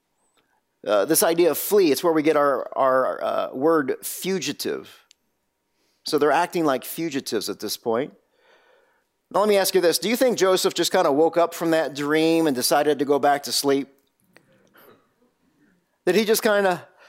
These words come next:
take a yawn, hit snooze,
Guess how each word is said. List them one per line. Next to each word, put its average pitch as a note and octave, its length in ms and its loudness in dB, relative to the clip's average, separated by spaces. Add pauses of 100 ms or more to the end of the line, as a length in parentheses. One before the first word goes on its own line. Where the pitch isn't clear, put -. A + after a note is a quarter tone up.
(280)
take F3+ 160 2
a E3+ 80 4
yawn, F3+ 760 2 (880)
hit F#3 160 0
snooze, G3 1080 2